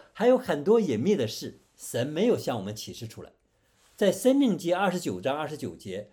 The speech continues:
就说，“隐秘的事是属耶和华我们神的，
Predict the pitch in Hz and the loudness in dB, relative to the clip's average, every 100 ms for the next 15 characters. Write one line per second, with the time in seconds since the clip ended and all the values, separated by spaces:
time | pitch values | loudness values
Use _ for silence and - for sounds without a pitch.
0 | - 127 - 107 87 _ _ _ _ _ | -10 -8 -6 -8 -8 _ _ _ _ _
1 | - 131 131 123 165 262 233 104 - - | -14 -4 -2 -2 0 2 2 0 -4 -10
2 | 113 - - 127 - 101 82 - 143 120 | -12 -12 -10 -10 -8 -12 -12 -4 -2 -2
3 | 139 113 95 117 92 92 113 - 76 101 | -4 -4 -2 -2 -4 -6 -8 -10 -10 -10
4 | 85 | -12